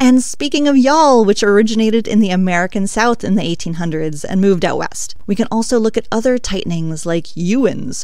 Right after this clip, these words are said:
or "yins," not quite contractions with apostrophes involved, but on the same wavelength. "Youans" and "yins" both came to be in the early eighteen hundreds in what's sometimes called the American Old Northwest,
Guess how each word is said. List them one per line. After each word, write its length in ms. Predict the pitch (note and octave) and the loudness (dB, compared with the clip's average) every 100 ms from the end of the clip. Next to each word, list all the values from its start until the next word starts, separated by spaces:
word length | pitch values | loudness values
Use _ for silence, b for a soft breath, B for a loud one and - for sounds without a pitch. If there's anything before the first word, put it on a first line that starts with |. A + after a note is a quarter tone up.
| - | -4
or 220 | E3+ F3 | -2 -2
"yins," 680 | E3+ F#3 B3 E3 B2+ C3 - | -2 2 2 2 -4 -4 -4
not 280 | B3 E4+ | -2 -4
quite 260 | - C4+ C4 | -4 -4 -2
contractions 640 | - G3 G3+ G#3 - G#3 | -2 -4 -2 -4 -2 -4
with 160 | F3+ - | -4 -6
apostrophes 680 | - - B3+ - - C#4 B3+ | -8 -2 -2 -2 -4 -2 0
involved, 440 | B3+ B3 A#3+ A3+ | 0 0 0 -2
but 140 | A3 - | -4 -4
on 260 | A#3+ B3 B3 | -2 0 0
the 100 | G#3+ | 0
same 340 | - F3+ F3+ | -4 -4 -2
wavelength. 600 | D#3 D#3 D#3+ C#3+ - - - - - | -2 -4 -4 -8 -10 -12 -12 -10 -2
"Youans" 540 | F#3+ A3+ C4 C#4 B3 | 2 4 6 4 2
and 200 | - E3+ | 0 -4
"yins" 480 | D#3 F#3+ A#3 F#3 E3 | -2 0 0 0 -2
both 220 | F3 G3+ | 0 -2
came 180 | - A3 | 0 -2
to 100 | G#3 | 0
be 160 | G3 G3 | -2 -2
in 140 | - | -4
the 100 | E3 - | -6 -4
early 340 | F#3+ A3 B3 | 0 0 0
eighteen 280 | A3+ G#3+ A3 | -2 -4 -4
hundreds 440 | F3+ F3+ E3+ E3 - | -2 -2 -2 -4 -4
in 160 | G#3 G3+ | -2 0
what's 160 | G#3+ | -2
sometimes 420 | - B3 C#4 C4+ | 0 0 0 0
called 320 | B3 F#3 F3 E3+ | -2 -2 -2 -2
the 120 | F3 | -2
American 480 | E3+ F3+ G#3 B3+ A3+ | 0 -2 0 0 0
Old 220 | F#3 F#3 | 0 -2
Northwest, 640 | E3 D#3 - D#3 - - | -2 -6 -2 -4 -2 -6